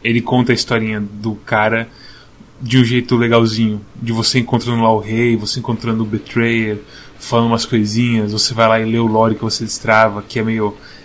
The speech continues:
é meio paia você ter que ter, você ter que ler o lore em vez de ter uma cutscene que explica o que tá acontecendo de verdade, mas beleza. E, e ao mesmo tempo abre coisas pro futuro também,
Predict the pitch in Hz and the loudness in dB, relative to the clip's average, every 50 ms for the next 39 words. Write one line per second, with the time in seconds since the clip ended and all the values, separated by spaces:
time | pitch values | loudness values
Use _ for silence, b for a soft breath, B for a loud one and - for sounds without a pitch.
0 | B B - 117 113 120 120 120 120 - 123 123 123 117 113 113 - - 107 - | B B -2 0 4 4 4 4 4 4 4 4 4 4 0 -4 -6 -6 -10 -8
1 | - - 113 110 107 110 113 110 - - - - 120 113 110 104 110 117 117 117 | -4 -2 -2 -2 -2 -2 -4 -4 -4 -6 -6 -4 -2 -2 0 2 2 2 2 2
2 | 113 107 107 113 107 104 - 113 110 104 101 98 - 123 113 - - - - 120 | 0 -2 -2 -4 -4 -4 -4 -2 -2 -2 -4 -4 -6 -6 -6 -4 -4 -2 -2 -2
3 | 113 - 113 - - - - 123 123 - 113 113 113 104 110 107 - - 110 107 | -2 -4 -4 -6 -6 -4 -2 -4 -2 -2 -4 -6 -4 -4 -6 -6 -4 -6 -6 -6
4 | 104 107 107 104 107 107 120 117 113 117 117 117 113 107 104 110 117 113 113 110 | -4 -4 -2 0 2 2 0 0 -2 -6 -4 -4 -4 -4 -2 -2 0 0 0 -2
5 | 104 98 98 98 - - - B B B B B B B B B - - - - | -4 -6 -10 -14 -16 -20 -20 B B B B B B B B B -20 -20 -20 -20
6 | - - - 120 120 120 120 120 123 127 123 - 135 127 120 123 131 131 127 139 | -20 -6 -2 0 0 2 2 2 2 2 0 2 0 2 4 4 2 2 2 0
7 | 135 131 - - 123 - - 104 104 117 127 123 127 131 127 - - - 117 117 | 0 0 -2 -6 -10 -8 -4 0 2 2 2 2 2 0 0 -2 -2 0 2 2
8 | 123 120 120 - - - - 120 110 120 110 - - 113 104 104 104 123 143 139 | 2 2 0 -4 -10 -14 -14 -6 -2 -2 -2 0 -2 -2 -2 -2 -2 -4 -4 -6